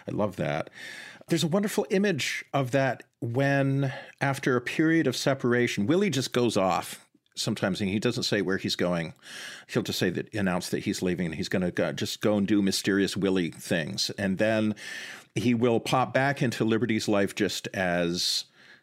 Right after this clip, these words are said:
mysteriously had, as he had left. They do, in fact, have a place that is their own, that they don't always live in. So they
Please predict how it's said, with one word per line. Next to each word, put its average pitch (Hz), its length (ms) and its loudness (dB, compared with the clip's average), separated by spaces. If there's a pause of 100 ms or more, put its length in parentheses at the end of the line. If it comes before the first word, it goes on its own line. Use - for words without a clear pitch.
mysteriously 107 920 0
had, 90 320 -2
as 101 160 -2
he 107 160 2
had 90 160 0
left. 113 500 -2
They 113 80 2
do, 151 220 2
in 135 100 2
fact, 135 380 -2
have 143 200 0
a 139 60 0
place 135 400 0
that 104 240 -2
is 104 200 0 (180)
their 98 240 2
own, 131 380 0 (240)
that 87 180 -2
they 107 80 0
don't 95 180 0
always 104 320 2
live 101 220 0
in. 151 260 0 (380)
So - 200 0
they 87 220 0